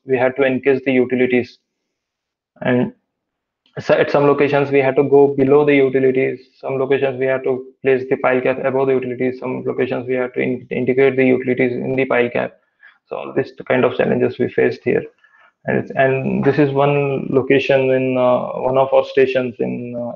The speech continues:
X R, that is in Borivali, where, uh, we had a nala on top of which we had a pipeline. So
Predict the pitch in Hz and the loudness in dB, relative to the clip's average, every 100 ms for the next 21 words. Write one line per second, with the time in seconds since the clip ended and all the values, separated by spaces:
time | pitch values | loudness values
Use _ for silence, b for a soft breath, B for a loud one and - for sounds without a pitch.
0 | - - - 123 120 123 123 123 123 117 | -10 -4 2 2 2 -6 -10 -10 -10 -6
1 | 123 135 135 123 B B B B _ - | 0 4 4 2 B B B B _ 0
2 | 127 127 127 127 127 127 127 127 127 135 | 6 6 6 6 6 4 4 2 2 2
3 | 135 135 135 135 139 131 - 127 127 127 | 2 2 4 6 6 2 -2 -10 -12 -8
4 | 131 127 135 135 131 139 127 127 135 - | -6 -4 -4 -6 -10 -8 -6 -4 -4 0
5 | 139 139 127 120 120 _ 127 127 127 | 0 0 -6 -10 -16 _ -10 -10 -12